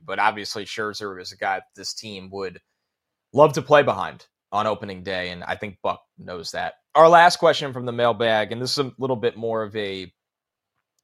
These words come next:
you know, an open discussion. This one from Mickey. Mickey asked, "Should we feel confident with this lineup? How can we see, uh,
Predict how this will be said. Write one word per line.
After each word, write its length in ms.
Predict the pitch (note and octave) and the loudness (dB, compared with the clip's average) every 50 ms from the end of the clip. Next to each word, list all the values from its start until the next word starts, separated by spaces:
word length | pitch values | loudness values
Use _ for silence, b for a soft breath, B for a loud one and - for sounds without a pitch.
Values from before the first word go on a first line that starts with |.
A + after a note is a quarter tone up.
| _ _ _ | _ _ _
you 60 | - B2 | -8 -6
know, 140 | A2 F#2+ | -6 -6
an 100 | G2 B2+ - | -6 0 2
open 280 | E3+ E3 C3 C#3+ C3+ A2+ | 4 4 4 0 -6 -8
discussion. 600 | G#2 - - - - D#2 - - - D#2+ E2 F#2+ | -6 -8 -6 -6 -6 -8 -8 -10 -14 -16 -14 -10
This 160 | A#2+ B2 - | -8 -8 -6
one 160 | D3 C3+ A#2+ | -4 -6 -6
from 220 | - - A2+ G#2+ A2 | -6 -8 -10 -8 -6
Mickey. 400 | A#2 G#2+ - G2 F#2 E2+ - _ _ _ _ _ _ _ _ _ _ _ - | -6 -6 -6 -10 -14 -16 -16 _ _ _ _ _ _ _ _ _ _ _ 0
Mickey 320 | C#3 D#3 D3+ D#3 D3+ C3 | 2 2 4 4 4 4
asked, 380 | B2 A#2 G#2+ G2 - - - - | 4 4 2 0 -4 -8 -8 -6
"Should 220 | - - B3 C4+ | -4 -4 -2 -2
we 200 | C4+ D4 C#4 A#3+ | -2 -4 -4 -4
feel 260 | F3 - G#3 G#3 F#3+ | -2 0 2 2 2
confident 600 | E3+ - - D3+ D3 C#3 - C3+ A#2+ A2+ A2 A2 _ _ _ _ _ _ _ _ | 2 0 -2 -2 0 -2 -2 -6 -8 -8 -10 -12 _ _ _ _ _ _ _ _
with 260 | - A2+ C3 C#3 C#3 C#3 | -4 0 2 2 2 2
this 240 | C#3 B2+ A2+ - | -2 -2 -2 -2
lineup? 380 | A#2+ A#2 A2 G#2 F#2+ E2+ D#2+ - _ _ _ | -4 -2 -4 -4 -4 -6 -12 -16 _ _ _
How 180 | - A#2+ D3+ E3 | 0 2 2 2
can 220 | E3 G3 F#3 E3+ | 2 0 -6 -6
we 100 | E3 D#3+ | -6 -6
see, 580 | C#3 - - - D3+ D3+ D3 C#3 C3+ C3 B2+ A2+ - | -6 -6 -6 -4 -4 -4 -4 -4 -6 -6 -8 -4 -2
uh, 160 | A#2 A#2 | -2 -2